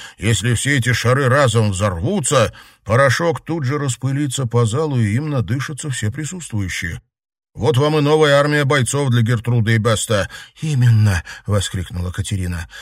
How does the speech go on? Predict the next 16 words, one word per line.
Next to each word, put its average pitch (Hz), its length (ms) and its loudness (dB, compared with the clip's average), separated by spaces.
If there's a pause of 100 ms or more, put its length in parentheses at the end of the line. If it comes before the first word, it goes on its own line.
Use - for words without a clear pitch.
(200)
«Об 90 240 -2
этом 107 320 2
они 104 300 2
и 101 40 -2
говорили, 117 440 2
и 113 100 2
как 143 220 0
я 135 100 2
сразу 147 380 2
не 143 100 0
догадалась!» 160 720 2 (460)
«Как 107 220 -2
бы 120 200 -2
нам 143 260 -2
это 131 200 -6
проверить?» 123 960 -4